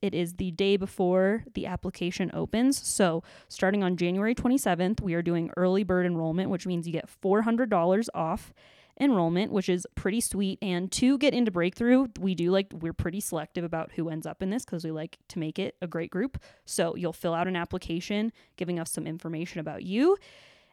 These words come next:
And then after you submit your application, you will hear from us. And then if you're in, we will let you know. So that's, that's pretty much how it works. So if you want all of those things, will be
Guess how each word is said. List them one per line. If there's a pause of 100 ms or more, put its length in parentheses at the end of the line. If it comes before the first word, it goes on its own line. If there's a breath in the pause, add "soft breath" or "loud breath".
And
then
after
you
submit
your
application,
you
will
hear
from
us. (440)
And
then
if
you're
in, (340)
we
will
let
you
know. (400 loud breath)
So
that's,
that's
pretty
much
how
it
works.
So
if
you
want (480 soft breath)
all
of
those
things,
will
be